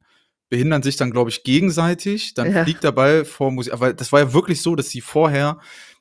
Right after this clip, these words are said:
Speaker 1: die Halbräume, es war so geil, wenn man sich das anguckt, wie die immer die Halbraum-, äh, Läufe von Bayern aufgenommen haben in die Tiefe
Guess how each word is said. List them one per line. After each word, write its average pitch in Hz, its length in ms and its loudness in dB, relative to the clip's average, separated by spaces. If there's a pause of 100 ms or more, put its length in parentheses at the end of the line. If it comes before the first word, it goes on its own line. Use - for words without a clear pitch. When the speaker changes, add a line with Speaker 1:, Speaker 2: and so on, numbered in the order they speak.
(100)
Speaker 1:
die 120 120 -2
Halbräume, 131 600 2
es - 160 -6
war 117 80 -4
so 123 180 -4
geil, 127 500 2
wenn 117 120 -4
man 113 80 -4
sich 110 100 -10
das - 140 -6
anguckt, 131 420 -4
wie 117 80 -6
die 113 80 -4
immer 123 180 -2
die 117 160 -2
Halbraum-, 113 640 0
äh, 107 180 -4
Läufe 110 480 0
von 110 200 -6
Bayern 110 240 4
aufgenommen 110 480 0
haben 104 240 -2
in 113 80 -6
die 110 80 -6
Tiefe 135 460 -6